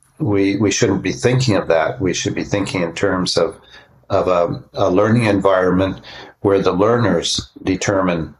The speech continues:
what that environment is gonna, gonna look like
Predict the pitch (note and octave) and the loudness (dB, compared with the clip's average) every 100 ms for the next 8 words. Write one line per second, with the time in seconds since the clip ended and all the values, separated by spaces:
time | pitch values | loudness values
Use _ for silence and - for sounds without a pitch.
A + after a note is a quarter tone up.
0 | _ _ _ _ F3 G2+ F#2+ F#2+ F2+ F2+ | _ _ _ _ -2 0 2 2 2 0
1 | F2+ F#2+ F#2 F2 - F2 - F2+ D#2+ D#2+ | 0 2 2 0 -2 -4 -2 -2 -2 -6
2 | - _ _ - G2+ F2+ E2+ - - F2 | -10 _ _ -6 -2 0 0 0 0 0
3 | E2+ | 0